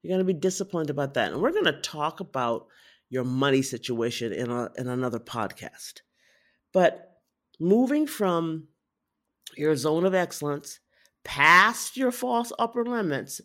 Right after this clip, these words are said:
into your zone of genius, will require you to not worship the great God of "I don't feel like it."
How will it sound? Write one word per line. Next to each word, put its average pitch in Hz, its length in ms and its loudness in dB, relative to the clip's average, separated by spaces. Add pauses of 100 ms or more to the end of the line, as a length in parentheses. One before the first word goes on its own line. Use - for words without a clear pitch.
(140)
into 185 300 -4
your 226 160 2
zone 233 260 4
of 233 140 0
genius, 175 600 0 (480)
will 156 440 2
require 220 600 0
you 139 500 0 (240)
to 117 120 -6
not 143 400 0
worship 143 640 0
the 123 100 -2
great 131 400 0
God 135 520 0 (340)
of 120 440 -4 (420)
"I 117 180 0
don't 120 240 -2
feel 120 280 -2
like - 320 -10
it." - 260 -20